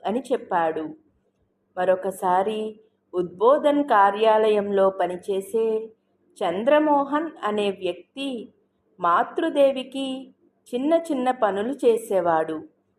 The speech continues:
ఒకసారి ఒక వృద్ధ సాధువు అతనితో,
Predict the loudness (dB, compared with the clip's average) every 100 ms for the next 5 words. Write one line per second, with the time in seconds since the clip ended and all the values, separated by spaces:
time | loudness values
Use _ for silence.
0 | _ -8 -2 -2 0 2 2 2 0 0
1 | 0 0 2 -2 -2 -10 -8 0 0 0
2 | -2 -2 -2 -2 -6 _ _ _ -6 -4
3 | 0 -2 -2 -4 0 0 -2